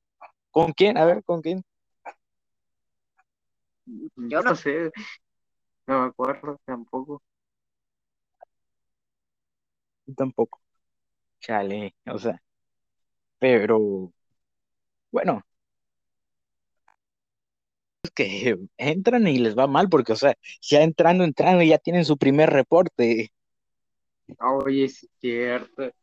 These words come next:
Speaker 2: Como nuestro compañero.
Speaker 1: No, sí.
Speaker 2: Mande.
Speaker 1: No, sí, o sea, ya entrando, entrando, su primer reporte. Jóvenes, su reporte. Lo tienen, fírmenlo.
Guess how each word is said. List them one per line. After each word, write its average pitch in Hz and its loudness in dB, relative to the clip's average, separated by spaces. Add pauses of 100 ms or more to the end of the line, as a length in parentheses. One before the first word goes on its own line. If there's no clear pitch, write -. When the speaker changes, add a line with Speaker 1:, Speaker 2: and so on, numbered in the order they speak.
(720)
Speaker 2:
Como 151 -2
nuestro 156 -2
compañero. 147 2
Speaker 1:
No, 135 4
sí. - -10 (1800)
Speaker 2:
Mande. 147 -4 (2000)
Speaker 1:
No, 151 0
sí, 156 0
o 107 2
sea, 127 2
ya 113 2
entrando, 151 0
entrando, 190 -2
su 226 -4
primer 170 -2
reporte. 135 -2 (100)
Jóvenes, 143 2
su - -12
reporte. - -4 (280)
Lo 127 0
tienen, 104 -4
fírmenlo. 139 0